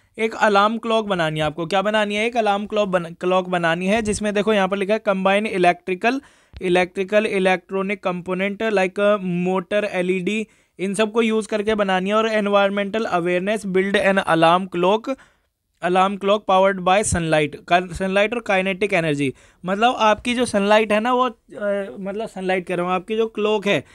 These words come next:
अलार्म क्लॉक है, वो सनलाइट से चलनी चाहिए। मतलब कि कुछ इस तरीके का मॉडल बनाना है आपको कि जैसे ही सूरज उगे तो आपका उसमें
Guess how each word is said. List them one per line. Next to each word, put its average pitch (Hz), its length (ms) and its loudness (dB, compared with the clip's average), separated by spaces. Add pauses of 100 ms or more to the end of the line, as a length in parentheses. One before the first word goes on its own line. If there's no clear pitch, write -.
(200)
अलार्म 185 320 2
क्लॉक 208 320 -6
है, 220 80 -2
वो 247 160 -2
सनलाइट 202 500 -2
से 233 360 -2 (440)
चलनी 202 220 -4
चाहिए। 220 180 0
मतलब 226 320 -4
कि 262 220 -6 (460)
कुछ - 260 -14
इस 247 220 -10
तरीके 254 320 -2
का 254 100 -4
मॉडल 226 300 0
बनाना 196 360 0
है 220 60 2
आपको 214 320 0
कि 247 120 -6
जैसे 233 260 -2
ही 247 60 -4
सूरज 226 320 -4
उगे 226 220 0
तो 233 120 -2
आपका 214 440 0
उसमें 214 440 -10